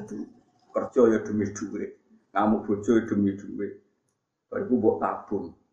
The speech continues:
Ning bank ono, ning plesiran lemari ono, ning ketu ono. <laughs>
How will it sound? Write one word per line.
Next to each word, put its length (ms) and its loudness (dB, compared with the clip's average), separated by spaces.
Ning 320 -8
bank 240 8
ono, 480 2
ning 160 -6
plesiran 480 2
lemari 400 4
ono, 220 4
ning 160 6
ketu 240 2
ono. 440 4
<laughs> 40 -10